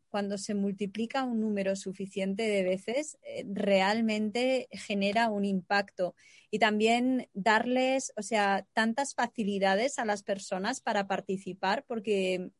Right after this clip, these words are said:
a raíz de que tú sacaste tu formación, pues nos han contactado una serie de personas, ¿no? Diciendo, "Oye, pues nosotros nos apetece también,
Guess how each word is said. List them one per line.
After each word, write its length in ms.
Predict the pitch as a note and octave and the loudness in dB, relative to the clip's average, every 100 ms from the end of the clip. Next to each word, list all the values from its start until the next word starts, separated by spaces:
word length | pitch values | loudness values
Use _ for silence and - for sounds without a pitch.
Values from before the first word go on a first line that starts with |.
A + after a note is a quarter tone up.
| _ | _
a 80 | - | 0
raíz 300 | G3+ F#3 G3 | 2 2 2
de 100 | G#3+ | 2
que 120 | A#3+ | 0
tú 120 | G3+ A3+ | -2 -4
sacaste 500 | A3+ G3+ A3+ - G#3 | -4 -2 -4 -4 -8
tu 120 | - G3 | -6 -4
formación, 640 | G3 G3 G3 G3 A3 A#3+ | -2 0 -2 -2 -4 -4
pues 180 | A#3+ A3 | -4 -4
nos 220 | G3+ G3 | -4 -4
han 160 | G3 | -4
contactado 720 | G3 G#3 G#3+ G3+ G#3 G#3 G#3 G3 - - _ | -4 -6 -6 -4 0 2 0 -2 -10 -20 _
una 200 | A3+ G#3+ | 0 0
serie 340 | G3 A3 A3+ | 0 2 2
de 120 | G#3+ G3+ | 2 2
personas, 560 | G3+ G3 G#3+ A3+ C#4 | -2 -2 -2 -2 -2
¿no? 160 | B3+ C4+ | -2 -2
Diciendo, 420 | D4 B3+ G#3 G3 | -2 -2 0 2
"Oye, 220 | G3+ B3+ | 4 2
pues 220 | - G#3 | 2 -2
nosotros 560 | G#3 G3 G3 G3+ A#3+ C4 | 0 -2 -4 -2 0 2
nos 220 | B3+ A#3 | 0 0
apetece 480 | A3 G3+ G3+ G#3+ C4+ | 0 0 -2 -2 0
también, 760 | C4 A#3+ A3+ A3 G3+ G3 F#3+ | 0 0 2 2 2 2 -2